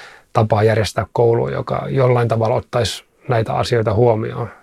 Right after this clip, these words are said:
Ei, ei vielä ehkä täysmääräisesti. Ja mä ymmärrän, että tässä ei mitään niinku yhtä ideologiaa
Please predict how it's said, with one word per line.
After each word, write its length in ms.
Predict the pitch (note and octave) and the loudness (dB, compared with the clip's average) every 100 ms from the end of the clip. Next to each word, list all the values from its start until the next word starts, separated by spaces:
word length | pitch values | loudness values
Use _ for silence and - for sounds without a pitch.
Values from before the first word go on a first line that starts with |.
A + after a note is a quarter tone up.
| _ _ | _ _
Ei, 140 | A#2+ A#2 | -6 -4
ei 100 | A#2 | -2
vielä 180 | A#2 A2+ | 0 0
ehkä 160 | G2 A#2+ | 0 0
täysmääräisesti. 880 | B2 A#2 A#2 A2 G#2+ G#2+ - - A#2 | 0 0 0 -2 -2 -4 -8 -6 -2
Ja 80 | A#2 | 2
mä 100 | B2 | 4
ymmärrän, 360 | B2+ A#2 A2+ | 2 2 0
että 100 | G2+ | -2
tässä 220 | A2 - | -4 0
ei 40 | A#2 | 0
mitään 260 | A2 A2+ | 0 0
niinku 220 | A2 A2 G#2+ G2 D4+ | 0 0 -2 -2 -4
yhtä 240 | A2+ - A#2+ | -4 0 4
ideologiaa 800 | B2+ C3 A2+ A2 G#2+ G2+ G2 | 6 6 6 2 0 0 -2